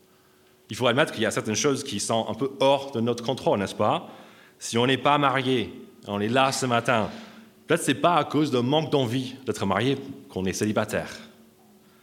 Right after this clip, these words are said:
Peut-être qu'on a, on est en train d'attendre pour la bonne personne, et même nos attentes baissent un petit peu, on n'aime pas la bonne personne, mais peut-être une bonne personne, mais, mais on n'a pas encore trouvé. Peut-être qu'on est marié,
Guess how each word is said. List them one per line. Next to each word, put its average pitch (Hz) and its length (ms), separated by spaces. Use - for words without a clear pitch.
Peut-être 123 140
qu'on 123 120
a, 107 220
on 110 100
est 113 40
en 113 60
train 131 140
d'attendre 113 800
pour 120 120
la 107 100
bonne 127 280
personne, 127 520
et 101 120
même 131 160
nos 113 160
attentes 107 320
baissent 113 200
un 107 60
petit 104 140
peu, 110 100
on 107 180
n'aime 104 280
pas 104 240
la 104 260
bonne 104 240
personne, 101 320
mais 92 100
peut-être 85 360
une 117 240
bonne 95 180
personne, 101 380
mais, 85 160
mais 127 60
on 123 140
n'a 127 80
pas 135 120
encore 147 180
trouvé. 82 260
Peut-être 180 160
qu'on 196 120
est 170 60
marié, 147 380